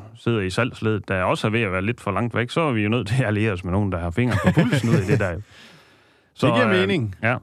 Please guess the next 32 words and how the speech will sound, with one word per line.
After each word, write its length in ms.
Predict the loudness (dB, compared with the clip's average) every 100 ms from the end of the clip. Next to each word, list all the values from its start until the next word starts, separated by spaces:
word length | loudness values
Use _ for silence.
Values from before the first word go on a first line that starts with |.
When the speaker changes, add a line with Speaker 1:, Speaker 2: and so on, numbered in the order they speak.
| _
Speaker 1:
så 180 | -2 0
derfor, 440 | 2 0 2 2 2
øh, 400 | 2 0 0 -2 -6 -12 _ _ -6
er 60 |
vi 100 | -2
rigtig 300 | -2 -2 -2
glade 260 | 0 0 0
ved, 160 | 0 -2
at 280 | -2 -6 -6 -4
Henning 300 | -2 -2 -2
er 140 | -2
ved 160 | -2 -2
os 360 | -4 -8 -16 -20 _ _ _
og 140 | -10
har 60 | -4
været 220 | -2 -2
et 60 | -4
stykke 200 | -10 -6
tid 180 | -4 -4
efterhånden. 380 | -4 -4 -4 -2
Men, 140 | 0
øh, 300 | 2 2 0 -2 -8 -2
Henning, 280 | 0 0 -4 -2
kan 100 | 0
du 60 |
ikke 120 | -2 -4 _
lige 240 | -4 -2 -2
fortælle 480 | -4 0 0 0 -2
lidt 180 | -4
om 260 | -4 -6 -6
din, 300 | -6 -8 -6
øh, 220 | -6 -8